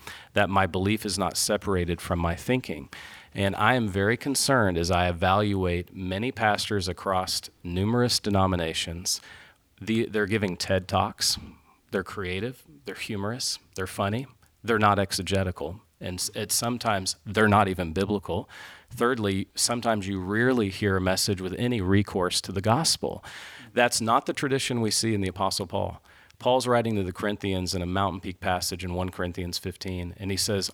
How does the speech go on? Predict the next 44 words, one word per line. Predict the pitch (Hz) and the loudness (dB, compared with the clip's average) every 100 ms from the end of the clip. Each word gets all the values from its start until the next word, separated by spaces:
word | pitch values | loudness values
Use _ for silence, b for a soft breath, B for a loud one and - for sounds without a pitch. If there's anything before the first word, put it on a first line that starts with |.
| - | 0
"I | 104 | 2
want | 123 120 | 2 -2
to | - | -2
remind | 95 92 87 92 101 123 135 127 110 | -2 -2 0 0 0 0 0 -2 0
you | 113 90 82 92 - | 2 2 0 -4 -4
of | 98 | -4
the | 92 | -4
gospel | 85 92 110 - - 117 | 2 4 4 2 0 0
that | 101 | 0
was | 85 | -2
given | 85 92 117 117 | -2 -2 -2 -2
to | 110 | -2
me," | 90 80 90 - B B - | -2 -4 -6 -10 B B -4
and | 98 | 0
he | |
uses | 98 110 113 104 | 2 2 0 2
that | 107 82 - | 2 0 -6
Greek | 101 113 113 | -2 -2 0
word | 104 90 | -2 -2
protois, | - 110 120 - 82 85 92 - | 0 0 0 -4 -2 -2 -2 -4
prototype. | 107 113 110 - 85 85 | 0 0 0 0 -2 -2
This | 107 - | -2 -2
is | 101 | -2
first | - - 131 131 - - | -4 0 2 4 0 -2
importance. | 117 98 113 101 80 - - - B B B B - | 2 2 4 -2 -4 -4 -6 -6 B B B B 0
Now, | 117 | 2
why | 104 113 151 | 6 6 6
did | 180 113 | 4 0
Paul | - 104 113 | 4 4 4
need | 101 90 | 2 0
to | 87 | 0
remind | 82 82 82 90 104 | -2 -2 -2 0 0
the | 95 | -2
Corinthians | - 90 90 104 95 90 | -4 -4 -4 -2 -2 -2
of | |
the | 82 | -4
gospel? | 85 80 85 - 110 107 | -4 -2 -4 -2 -2 0
Why | 110 | 0
did | 135 | 2
he | 120 | 0
ne-, | 101 | -2
why | - 104 | 0 2
do | 117 101 | 2 0
we | 95 | -4